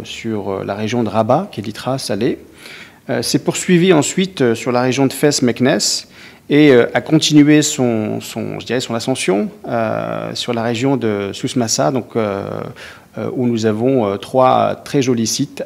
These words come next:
euh, sur la, dans la ville de, d'Agadir. Plus récemment, euh, nous avons, euh, euh, investi, euh, de manière très, très importante sur l'année deux mille vingt et nous avons, euh,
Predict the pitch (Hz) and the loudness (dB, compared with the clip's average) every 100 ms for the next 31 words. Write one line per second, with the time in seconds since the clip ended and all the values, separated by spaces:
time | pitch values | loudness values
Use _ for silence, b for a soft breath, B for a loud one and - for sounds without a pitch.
0 | - 113 104 104 - 117 107 101 104 101 | -4 -4 -2 -6 -6 -4 -2 -2 -2 -2
1 | 143 147 107 98 98 107 - 123 131 135 | 0 2 0 -2 -4 -10 -10 -2 2 2
2 | 104 92 - - B B B B B B | 2 -6 -10 -20 B B B B B B
3 | _ - 170 208 190 175 135 127 233 - | _ 2 6 8 6 6 6 6 2 -4
4 | - - - 117 110 110 113 117 123 110 | -20 -18 -4 0 0 -2 -4 -4 -2 2
5 | 117 110 120 120 107 95 101 - - - | 2 2 2 4 4 2 0 -8 -20 -20
6 | _ - 120 107 - 139 135 139 - 147 | _ -8 -6 -6 -2 0 2 2 0 0
7 | 131 110 104 113 107 110 113 110 110 - | 2 2 0 -6 -4 0 2 0 -2 0
8 | 165 127 - 170 143 127 120 - 190 226 | 2 2 0 -2 0 0 -4 -4 -6 -4
9 | 127 113 110 104 110 110 104 123 240 156 | -4 -2 0 0 2 2 0 -2 0 0
10 | 123 117 107 120 123 101 | 2 0 0 0 0 0